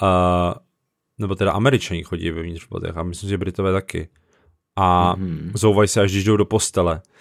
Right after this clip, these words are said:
Speaker 1: tak prostě chce, aby chodil po novinách, aby nezašpinil koberec. Víš?
Speaker 2: Aha. Pojď dovnitř a šlapej po novinách.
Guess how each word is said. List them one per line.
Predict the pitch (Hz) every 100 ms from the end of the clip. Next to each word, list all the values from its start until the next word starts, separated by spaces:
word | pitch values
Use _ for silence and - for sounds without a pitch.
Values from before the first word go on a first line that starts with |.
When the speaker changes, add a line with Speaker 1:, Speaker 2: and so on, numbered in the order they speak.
| _ _
Speaker 1:
tak | 87
prostě | 107 95 -
chce, | 107 - 113
aby | - 92 104
chodil | - 104 92 104 101 101
po | 104 110
novinách, | 104 95 80 80 - _ _ _ _ _ _ _ 101
aby | 98
nezašpinil | 104 101 107 - 113 110 107 101 -
koberec. | - 113 107 78 - - _ _ _ _ _ _ _ _ _ _ _ _ _ _ _
Víš? | 101 131 - - _ _ _ _ _ _
Speaker 2:
Aha. | 92 85 90 101 95 82 - _ _ - _ _ _ _ _ _ _ _ -
Pojď | 110 101
dovnitř | 95 104 101
a | 101
šlapej | - 98 101
po | 98 95
novinách. | 87 80 78 82 - -